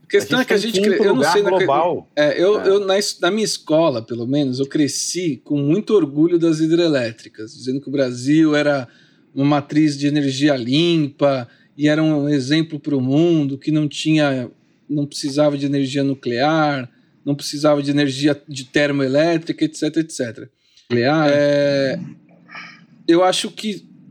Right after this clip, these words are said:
Speaker 1: é do caralho que seja energia limpa, acho que o modelo de hidrelétrica funciona durante os anos. O problema é o seguinte, se seca,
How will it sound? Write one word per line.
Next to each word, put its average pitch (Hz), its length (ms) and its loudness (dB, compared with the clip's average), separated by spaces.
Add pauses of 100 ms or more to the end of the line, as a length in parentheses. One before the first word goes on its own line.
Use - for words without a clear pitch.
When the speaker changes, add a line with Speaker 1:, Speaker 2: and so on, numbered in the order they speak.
(280)
Speaker 1:
é 147 120 0
do 147 100 -8
caralho 160 420 2
que 202 80 -10
seja 139 460 -2
energia 135 400 0
limpa, 131 540 -2
acho - 240 -6
que 143 80 -2
o 135 200 -2
modelo 135 460 0
de 147 100 0
hidrelétrica 135 600 -2
funciona 143 480 -4
durante 147 260 -2
os 160 80 -6
anos. 180 160 -2
O 302 100 -4
problema 220 340 -2
é - 20 -2
o - 40 -4
seguinte, 185 300 -4
se 175 140 -10
seca, 160 600 -4